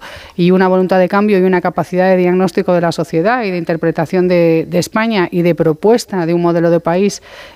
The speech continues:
eh, tan potente y tan bien construido y con tantísima gente en torno a ese proyecto, pues que, que acabe votando lo, lo que se ha votado ayer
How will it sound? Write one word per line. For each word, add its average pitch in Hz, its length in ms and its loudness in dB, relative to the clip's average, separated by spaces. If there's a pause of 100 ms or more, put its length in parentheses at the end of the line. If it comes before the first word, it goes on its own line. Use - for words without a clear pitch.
eh, 165 320 2
tan 190 180 -2
potente 196 440 0
y 175 60 -2
tan 180 220 0
bien 180 160 2
construido 185 560 2
y 185 60 2
con 175 200 2
tantísima 175 580 0
gente 202 340 0
en 180 120 2
torno 170 300 2
a 170 80 2
ese 175 160 -2
proyecto, 202 580 -2 (540)
pues 175 180 -2
que, 156 640 2
que - 60 -4
acabe 165 320 0
votando 196 720 2
lo, 160 600 0
lo 151 100 -2
que 170 100 -4
se 175 120 -4
ha 175 40 2
votado 196 340 2
ayer 208 440 0